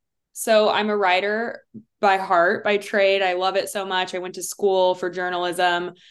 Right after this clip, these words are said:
um, with a, a focus on P R. So, um, I love anything that has to do with strategic writing. Um, I also really enjoy media relations. I don't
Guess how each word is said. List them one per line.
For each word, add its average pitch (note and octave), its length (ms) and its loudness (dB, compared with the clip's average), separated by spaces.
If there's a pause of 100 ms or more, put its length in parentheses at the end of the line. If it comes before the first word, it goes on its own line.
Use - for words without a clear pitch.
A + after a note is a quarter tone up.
(220)
um, E3 480 0
with F3+ 200 -2
a, E3+ 220 -4
a - 80 -2
focus E3+ 380 -4
on E3+ 160 -4
P F3 180 -4
R. E3+ 340 2
So, E3+ 480 0
um, E3 280 -6
I E3+ 100 -4
love F3 240 0
anything F#3+ 400 -4
that F3+ 220 -2
has F3+ 260 -4
to E3+ 60 -16
do E3+ 160 -2
with E3+ 160 -6
strategic E3+ 640 -8
writing. E3+ 640 -6 (280)
Um, F#3 280 0
I F3+ 80 2
also F#3+ 280 2
really F3+ 340 0
enjoy F3+ 440 -4
media G#3 320 0
relations. B3 840 -2
I A3 80 0
don't A3+ 260 4